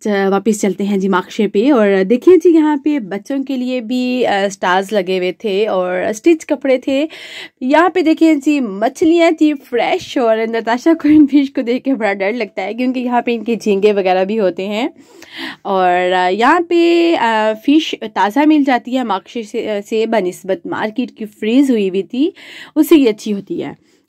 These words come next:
और उसके साथ साथ यहाँ पे थोड़ा सा खाने पीने का एक आधा स्टॉल होता है। और फिर यहाँ पे देखें जी रंगारंग कारपेट, और, अ,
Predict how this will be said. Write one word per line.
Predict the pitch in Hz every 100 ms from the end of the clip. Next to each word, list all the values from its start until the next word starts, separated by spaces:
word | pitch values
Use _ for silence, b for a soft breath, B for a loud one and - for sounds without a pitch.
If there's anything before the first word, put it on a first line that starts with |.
| -
और | 226
उसके | 277 370
साथ | 330 349
साथ | 339 339 294
यहाँ | 294 285
पे | 262
थोड़ा | 294 262 285
सा | 285
खाने | 277 226 262
पीने | 277 277
का | 269
एक | 240 240
आधा | 226 240
स्टॉल | 233 196 247
होता | 220 220
है। | 220 214
और | 226 208 196 247
फिर | 269
यहाँ | 269 247
पे | 226
देखें | 196 196 214 196
जी | 202 202 208 196
रंगारंग | 190 185 185 175 190 254 226
कारपेट, | - 160 180 - 262 294 233
और, | 185 180
अ, | 180